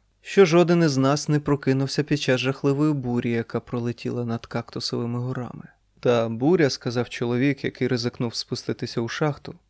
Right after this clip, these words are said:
спричинила обвал ґрунту, що цілковито запечатав глибоку безодню, через яку днем раніше здійнялася така тривога. Коли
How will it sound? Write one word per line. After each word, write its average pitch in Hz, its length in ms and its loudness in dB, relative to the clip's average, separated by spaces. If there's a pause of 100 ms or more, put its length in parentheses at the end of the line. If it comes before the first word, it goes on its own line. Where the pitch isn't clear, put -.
(160)
спричинила 175 720 2
обвал 160 360 4
ґрунту, 151 600 0 (220)
що - 200 -2
цілковито 196 600 4
запечатав 170 680 4
глибоку 123 440 2
безодню, 123 720 0
через 123 380 2
яку 147 300 8
днем 160 320 6
раніше 143 520 4
здійнялася 123 760 2
така 120 280 -2
тривога. 127 580 -4 (560)
Коли 135 360 8